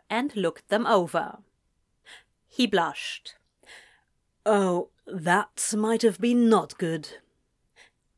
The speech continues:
Ezra chuckled. <laughs> "It still might not be," he said, gesturing to the wide-open door. "Do you have access to anything?" "Oh shit, we left the lube out,"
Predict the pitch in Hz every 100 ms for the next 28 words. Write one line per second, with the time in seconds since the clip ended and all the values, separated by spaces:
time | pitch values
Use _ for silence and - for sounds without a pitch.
0 | _ - 214 214 - 165 156 - 202 180
1 | 156 - _ - - _ _ - 403 403
2 | 370 - _ - - - - 427 - -
3 | - 359 440 466 262 233 233 233 247 254
4 | 240 247 _ _ _ _ 233 226 247 233
5 | 233 - _ - 233 247 - - 190 175
6 | 170 175 208 196 196 220 254 262 254 -
7 | 180 175 220 226 185 175 151 - 190 _
8 | _ _ _ _ - - _ _ 349 381
9 | 370 311 349 349 - - 403 - - 285
10 | 262 - - 285 269 285 311 302 339 403
11 | 453 _ - - _ _ 220 254 240 202
12 | - - - 226 208 185 185 208 233 214
13 | 175 190 196 240 285 190 156 147 - -
14 | -